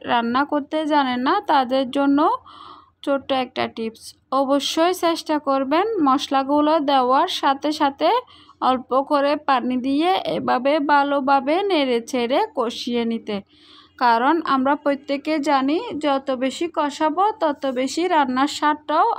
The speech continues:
আরও বেড়ে যাবে। তো যখনই বুঝবেন যে মশলার উপর এভাবে তেল ভেসে উঠেছে, তখনই মনে করতে হবে যে মশলাগুলো পুরাপুরি কষানো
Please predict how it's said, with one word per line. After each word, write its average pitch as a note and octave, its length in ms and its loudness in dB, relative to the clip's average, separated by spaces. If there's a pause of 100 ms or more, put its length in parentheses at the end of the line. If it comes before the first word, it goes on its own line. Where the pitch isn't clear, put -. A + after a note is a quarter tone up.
(100)
আরও A#3+ 200 0
বেড়ে A3 340 -2
যাবে। G#3 360 -4 (580)
তো D#4 100 -2 (100)
যখনই D#4 540 2
বুঝবেন D4 580 2
যে E4+ 180 2 (340)
মশলার D4 540 0
উপর E4 420 0 (180)
এভাবে B3+ 480 0
তেল C#4+ 300 -2
ভেসে D4+ 300 0
উঠেছে, D#4+ 440 -4 (280)
তখনই C#4+ 580 0 (580)
মনে B3+ 320 0
করতে B3+ 420 -4
হবে D4+ 380 0
যে F4+ 180 2 (100)
মশলাগুলো D4 760 0
পুরাপুরি C4+ 720 0 (160)
কষানো C4 560 0